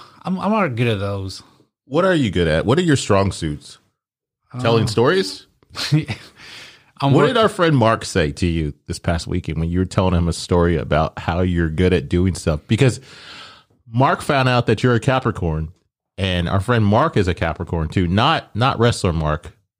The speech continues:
Speaker 2: your mentor who gives you all the good quotes, but the other Mark, that Mark Strouser, who was on the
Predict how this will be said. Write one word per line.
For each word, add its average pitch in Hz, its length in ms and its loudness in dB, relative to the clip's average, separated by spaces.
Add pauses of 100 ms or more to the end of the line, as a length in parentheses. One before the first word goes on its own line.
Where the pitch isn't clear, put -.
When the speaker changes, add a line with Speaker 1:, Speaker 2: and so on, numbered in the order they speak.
(140)
Speaker 2:
your 90 200 2
mentor 78 640 0 (240)
who 90 100 -6
gives 82 220 0
you 85 100 2
all 78 60 2
the 76 80 -6
good 78 180 -4
quotes, 85 320 0
but - 220 -4
the - 60 -6
other 120 180 2
Mark, 98 280 0
that 87 200 -2
Mark 110 220 0
Strouser, 107 420 0
who 85 100 2
was 82 140 0
on 78 80 0
the 76 40 -4